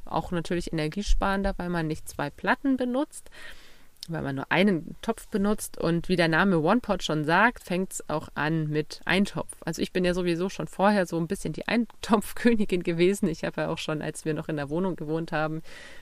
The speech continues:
sehr gerne und sehr oft Eintopf gekocht mit verschiedenen Basiszutaten.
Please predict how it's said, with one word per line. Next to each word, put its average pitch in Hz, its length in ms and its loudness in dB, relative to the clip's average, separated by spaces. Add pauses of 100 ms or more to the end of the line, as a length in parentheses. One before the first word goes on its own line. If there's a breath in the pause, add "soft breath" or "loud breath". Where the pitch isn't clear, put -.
(140 loud breath)
sehr 185 240 4
gerne 185 400 4
und 151 120 -4
sehr 165 180 -2
oft - 200 -6
Eintopf 165 420 -2
gekocht - 540 0
mit 175 180 -4
verschiedenen 160 560 -4
Basiszutaten. 226 1200 -2